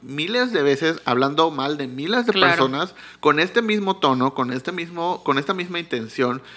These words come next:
Speaker 1: que no dudes que en cualquier momento van a salir otros y otros y otros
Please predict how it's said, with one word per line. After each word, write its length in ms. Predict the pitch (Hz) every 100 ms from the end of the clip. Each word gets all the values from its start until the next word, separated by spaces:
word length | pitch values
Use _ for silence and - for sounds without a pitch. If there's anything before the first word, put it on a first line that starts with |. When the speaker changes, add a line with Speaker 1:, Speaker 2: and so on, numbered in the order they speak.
| -
Speaker 1:
que 100 | -
no 200 | 143 147
dudes 320 | 208 202 202 202
que 120 | 160
en 100 | 131
cualquier 340 | 135 131 151
momento 280 | 175 156 151
van 100 | 156
a 60 | 147
salir 220 | 131 151
otros 400 | 131 135 143 156
y 160 | - 123
otros 380 | 123 123 147 156
y 140 | 127
otros 340 | 120 120 151